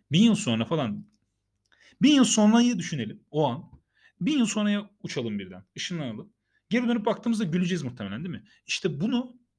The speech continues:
o an sinirliyken hatırlayabilirsek eğer, bu da biz evet bir kere de yumuşatmayacak. Ama dediğim gibi aşama aşama, biraz önce söylediğim gibi seviye seviye. Seviye seviye bu bizi rahatlatacak. O yüzden şu farkındalığa erişmeye çalışalım. İnsanlara boş boşuna zamanımızı vermeyelim. İnsanlara vermediğimiz gibi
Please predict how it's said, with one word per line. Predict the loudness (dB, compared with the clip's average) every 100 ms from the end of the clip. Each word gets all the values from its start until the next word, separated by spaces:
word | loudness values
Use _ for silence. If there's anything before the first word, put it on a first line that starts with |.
| _ _
o | -2 0
an |
sinirliyken | 0 0 0 -2 -4
hatırlayabilirsek | -6 -4 -2 -2 -4 -4 -6 -8
eğer, | -12 -16 _ _ _ _ _ 2
bu |
da | 2
biz | 2 -4 -6
evet | -4 -4
bir | -4
kere | -4
de | -4
yumuşatmayacak. | -4 -6 -8 -12 -12 -14 _ -8
Ama | -4
dediğim | -2 -4
gibi | -6
aşama | -8 -6 -4
aşama, | -6 -8 -10
biraz | -6 -6
önce | -6
söylediğim | -8 -10 -10
gibi | -12
seviye | -8 -4 -4
seviye. | -6 -10 _ _ _ _ _ -6
Seviye | 0 2 2
seviye | 2
bu | 0
bizi | 0 0
rahatlatacak. | -2 -4 -10 -12 _ _ _ _ -6
O | -2
yüzden | 0
şu | 0 0
farkındalığa | 0 0 0 0 -2
erişmeye | -2 -6 -6
çalışalım. | -6 -8 -8 -14 -16 _ _ _ -8
İnsanlara | -4 -2 -2 -4
boş | -6 -8
boşuna | -10 -6
zamanımızı | -6 -4 -4 -4 -2
vermeyelim. | -2 -4 -8 -10 -12 -16 _ _ _ _ -12
İnsanlara | -8 -4 -4 -2
vermediğimiz | -2 -2 -4 -6
gibi | -6 -10